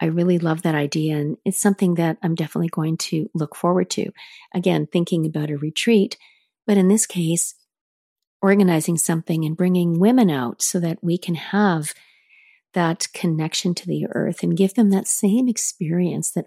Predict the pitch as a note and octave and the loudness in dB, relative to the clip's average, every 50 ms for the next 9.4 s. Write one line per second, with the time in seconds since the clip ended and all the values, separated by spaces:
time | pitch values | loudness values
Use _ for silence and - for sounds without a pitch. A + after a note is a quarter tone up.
0 | _ - D#3+ E3+ F#3 F#3+ F3+ F#3 F3 - - - - F#3 - - _ _ _ _ | _ -4 -2 0 0 0 0 -2 -4 -4 -6 -8 -10 -12 -16 -18 _ _ _ _
1 | _ _ _ _ - E3 D3 D3 D3 C#3+ C#3+ C#3+ D3 C#3+ - - - E3+ D#3+ D#3 | _ _ _ _ -4 -2 0 0 0 -2 -2 -4 -4 -6 -6 -6 -4 -4 -4 -2
2 | C#3 C3 _ _ _ _ _ _ _ _ _ _ _ _ - - - G3 F#3 F3+ | -4 -6 _ _ _ _ _ _ _ _ _ _ _ _ -8 -2 0 2 4 4
3 | F3+ F3 F3 - - F#3 F3 - E3+ F#3+ A3+ B3+ - - - B2+ - - _ _ | 4 2 0 0 2 2 2 2 2 0 0 0 -2 -6 -6 -4 -6 -6 _ _
4 | _ _ - F3 D#3+ D#3 D3+ D#3 D3+ D3+ D3+ D#3 D#3 D3+ - _ - _ _ _ | _ _ -2 -2 0 0 0 0 0 0 0 0 -2 -2 -4 _ -14 _ _ _
5 | - - E3 E3 E3 E3 D#3+ F3+ A3 C4 C4+ - G#3+ - F#3+ E3+ D#3+ - E3 D#3 | -4 -2 0 2 2 4 4 4 4 4 2 0 -2 0 0 0 2 2 0 0
6 | - - D#3+ D#3 D#3 - - _ _ - E3+ D3 D3 D3 C#3+ C#3+ - - - - | 0 0 0 -2 -2 -4 -8 _ _ -6 -4 -2 -2 -2 -2 -2 -4 -4 -4 -4
7 | - - - F#3+ - - - F3 E3 D#3 D3 E3 F3 F3 F3 E3+ - - F3+ D#3+ | -6 -6 -6 -6 -4 -2 -2 0 0 2 2 2 4 4 2 2 0 0 0 0
8 | D#3+ D#3+ D#3 - E3+ D#3+ D3+ C#3+ C#3+ C#3+ D3+ - E3+ E3 G3 - - A3+ A3+ - | 0 0 -2 -2 -2 -2 -2 -2 -4 -4 -4 -4 -2 -2 -2 0 0 -2 2 2
9 | G#3+ F3+ D#3+ D#3 D3+ D#3+ G3+ A3 - | 0 2 2 0 0 0 -2 -2 -4